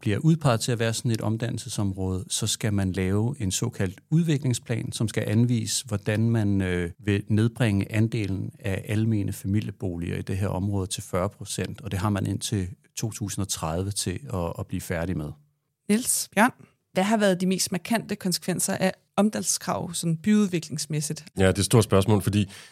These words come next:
Speaker 3: at det, der er jo sagen, det er, at de der områder, der var på listen, da man først lavede ghettoloven, som jeg også kalder den, de er jo enormt forskellige, og de ligger i forskellige byer, og de ligger på forskellige måder i forskellige byer. Så i København og Aarhus for eksempel, hvor der er tilflytning, fordi det er attraktive byer at flytte til,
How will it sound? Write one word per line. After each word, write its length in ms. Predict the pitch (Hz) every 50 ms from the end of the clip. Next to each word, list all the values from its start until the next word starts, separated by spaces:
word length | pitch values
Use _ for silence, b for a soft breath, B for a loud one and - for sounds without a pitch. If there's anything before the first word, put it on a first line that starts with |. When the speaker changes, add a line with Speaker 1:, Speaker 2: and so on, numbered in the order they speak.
| B B B
Speaker 3:
at 120 | 101 87
det, 100 | 117 113
der 60 | 113
er 80 | 107 98
jo 60 | 98
sagen, 320 | 87 - - 113 98 90 87
det 100 | 90 87
er, 140 | 95 98
at 200 | - - 95 -
de 80 | 98 95
der 480 | 87 110 101 95 90 82 80 - - -
områder, 500 | 95 98 95 95 90 87 87 90 92 92 90 - - _ _ _ _ _ -
der 60 | 92
var 140 | 87 90 87
på 140 | 76 - 87
listen, 420 | 82 82 90 82 - - - 82
da 100 | 78 87
man 140 | 82 85 78
først 240 | - 90 85 - -
lavede 280 | 92 87 85 90 90 - _ _ _
ghettoloven, 640 | - 87 - - 95 87 80 90 78 82 80 78 73
som 180 | - - 82 85
jeg 80 | 87
også 160 | 85 87 85
kalder 240 | - - 95 87 90
den, 140 | 90 98 92 b b b b b b b b b b b b b b b -
de 80 | 113
er 40 | 110
jo 120 | 107 104
enormt 180 | 107 113 127 120
forskellige, 380 | - 107 - 147 135 123 92 - - - -
og 80 | 104
de 60 | - 113
ligger 220 | 110 117 113 131
i 40 | 123
forskellige 380 | - 120 - - 123 107 101
byer, 300 | 95 - 143 147 139 135
og 100 | 117 101
de 60 | - 107
ligger 220 | 95 98 95 107
på 120 | 101 -
forskellige 320 | 95 90 - - 110 98 90
måder 240 | 87 87 90 98 110
i 20 |
forskellige 300 | 104 - - 98 90 82
byer. 240 | - 95 87 82 82
Så 200 | 80 - 107 95
i 220 | - - 101 - -
København 520 | - 104 - 95 78 - 117 110 98 80
og 140 | 85 85 - -
Aarhus 300 | 87 92 95 101 98 -
for 80 | -
eksempel, 340 | 82 - - 80 76 76 78
hvor 140 | 80 87 87
der 80 | 87
er 40 | 87
tilflytning, 640 | 82 - - - 98 95 - - - - - 80 78
fordi 220 | - - 82 85 82
det 160 | 73 92 85 -
er 40 | 90
attraktive 400 | - - - _ - - 95 82
byer 280 | - - 92 82 73
at 80 | 73 76
flytte 200 | - 90 90 -
til, 240 | - - 104 92